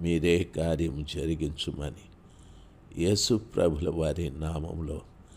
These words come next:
ప్రార్థన చేసి వేడుకుంటున్నాను తండ్రి. ఆమేన్, ఆమేన్. ఫిబ్రవరి మాసం పదకొండవ తారీఖు,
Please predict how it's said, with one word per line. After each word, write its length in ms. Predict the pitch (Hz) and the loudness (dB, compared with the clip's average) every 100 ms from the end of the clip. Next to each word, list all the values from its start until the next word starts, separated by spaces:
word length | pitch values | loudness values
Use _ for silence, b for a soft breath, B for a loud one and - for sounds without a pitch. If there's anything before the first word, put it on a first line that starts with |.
| B B B - - | B B B -16 -4
ప్రార్థన 520 | 80 82 80 78 90 | 0 0 0 -4 -2
చేసి 500 | 80 - 76 78 - | -2 0 -2 0 -2
వేడుకుంటున్నాను 1080 | 78 92 78 73 78 73 - 78 76 76 73 | 0 2 0 -2 -4 -4 -4 -4 -4 -4 -6
తండ్రి. 640 | - 85 67 - 71 - - B B B B B - | -4 -4 -4 -8 -8 -8 -12 B B B B B -4
ఆమేన్, 480 | 85 73 73 69 76 - - - - 87 | -2 -2 -6 -8 -12 -16 -20 -20 -14 -10
ఆమేన్. 420 | 82 73 - - - - - _ - - - - - - - - - | -8 -8 -10 -14 -16 -20 -20 _ -18 -14 -12 -14 -20 -20 -20 -18 -2
ఫిబ్రవరి 580 | 104 92 87 104 104 95 | 0 2 4 6 6 6
మాసం 600 | 87 82 92 - - - - - - | 4 4 4 4 0 -2 -10 -14 0
పదకొండవ 580 | 95 87 95 90 90 76 | 2 2 2 4 6 4
తారీఖు, 760 | 73 90 76 76 - - 58 | 2 2 4 2 -2 -4 -4